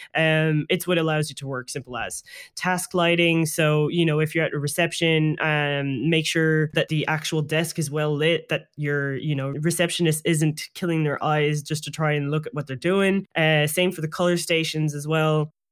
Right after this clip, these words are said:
Then you have accent lighting, so bringing your customer's attention to something in particular. So maybe your retail display, or maybe your waiting area where you keep books and magazines.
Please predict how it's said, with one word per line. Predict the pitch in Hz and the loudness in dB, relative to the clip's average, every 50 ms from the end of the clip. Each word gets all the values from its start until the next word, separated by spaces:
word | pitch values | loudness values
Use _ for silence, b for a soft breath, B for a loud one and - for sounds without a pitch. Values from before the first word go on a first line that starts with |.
| - | -2
Then | - 196 202 | 2 4 4
you | 196 180 | 4 4
have | 180 175 170 165 156 160 | 4 4 2 2 0 0
accent | - 170 170 170 - 196 180 170 175 | -2 -4 -4 -2 -2 0 0 0 0
lighting, | 170 175 175 170 170 165 170 165 165 160 | -2 0 0 0 2 0 0 0 0 -2
so | 156 160 151 | 0 -2 -2
bringing | 143 165 175 190 185 | 0 0 2 2 2
your | 185 170 160 | 2 0 0
customer's | 160 - 175 175 - 165 160 151 151 151 | -2 -4 -4 -4 -2 -2 0 0 0 0
attention | 151 - 156 156 160 156 165 160 | -2 -4 -2 -2 -2 0 -2 -4
to | 160 160 | -4 -4
something | 156 - 151 147 151 151 147 | -4 -4 -4 -4 -2 -4 -4
in | 139 135 | -4 -4
particular. | - 151 - - 247 254 262 247 247 247 247 | -6 -8 -4 -4 -4 -2 0 0 2 2 2
So | 226 180 | 4 4
maybe | 175 170 165 156 143 | 4 4 4 4 2
your | 139 135 | 0 0
retail | 139 196 220 208 - 214 196 190 | 0 -2 -2 0 2 2 2 2
display, | 180 190 196 - - 196 185 185 180 - | 2 0 -4 -2 0 4 4 6 4 4
or | - 208 | 4 4
maybe | 208 220 233 233 240 | 4 4 2 2 2
your | 220 196 185 | 0 0 0
waiting | 175 180 196 202 196 175 160 160 | 0 0 0 0 0 0 0 2
area | 165 185 208 226 247 254 247 | 2 2 0 0 0 -2 0
where | 196 180 180 | 0 0 2
you | 175 160 156 | 0 0 -2
keep | - - 147 151 - | -2 -4 -4 -4 -2
books | 190 196 - - | -6 -6 -4 -6
and | 180 160 | -4 -2
magazines. | 156 165 185 214 226 220 285 294 285 285 269 262 - | 0 0 0 0 -2 -2 0 2 2 2 0 -2 -4